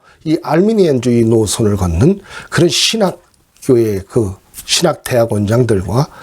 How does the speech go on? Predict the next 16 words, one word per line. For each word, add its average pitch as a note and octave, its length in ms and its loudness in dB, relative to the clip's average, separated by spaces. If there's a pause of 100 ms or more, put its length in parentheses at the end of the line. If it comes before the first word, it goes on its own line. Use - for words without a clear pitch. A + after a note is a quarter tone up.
(280)
얘기를 G#2 440 -2
한 C#3+ 380 -4
내용이 G2+ 340 -2
바로 - 260 -4
그런 B2 300 -8
내용입니다. F2 760 -8 (340)
바로 A#2+ 220 -2
이 C#3 180 -4
내용들을 A2 500 -4
갖고 G2+ 300 -2
이야기한 F#2+ 560 -4
거예요. F2+ 300 -6 (680)
여러분, D3 220 0
그렇기 C#3+ 280 -4
때문에 C3+ 480 -2 (800)
여러분들이, E3+ 600 0